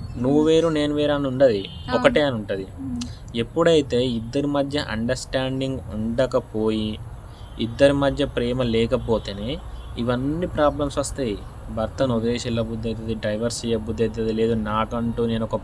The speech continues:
Speaker 1: పనిని ఎత్తుక్కోవాలని ఉంటది, లేకుంటే నాకంటూ నేను ఒక గవర్నమెంట్ జాబ్ కొట్టాలని ఉంటది.
Speaker 2: అవును.
Speaker 1: ఆ, అవన్నీ వేస్ట్ కనబడతాయి. ఇప్పుడు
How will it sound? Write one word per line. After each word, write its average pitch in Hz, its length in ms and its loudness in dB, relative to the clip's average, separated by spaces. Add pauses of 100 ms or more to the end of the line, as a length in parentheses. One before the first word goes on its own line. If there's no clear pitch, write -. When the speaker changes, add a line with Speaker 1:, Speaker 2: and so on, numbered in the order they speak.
Speaker 1:
పనిని 117 340 0
ఎత్తుక్కోవాలని 113 720 -2
ఉంటది, 110 260 -2
లేకుంటే 110 380 -4
నాకంటూ 110 500 2
నేను 113 200 0
ఒక 110 200 -2
గవర్నమెంట్ 110 360 -2
జాబ్ 107 200 -4
కొట్టాలని 110 500 -2
ఉంటది. 107 340 -4 (400)
Speaker 2:
అవును. 233 340 -2
Speaker 1:
ఆ, 233 200 -4 (720)
అవన్నీ 151 360 4
వేస్ట్ 165 320 4
కనబడతాయి. 113 460 2 (500)
ఇప్పుడు 127 440 0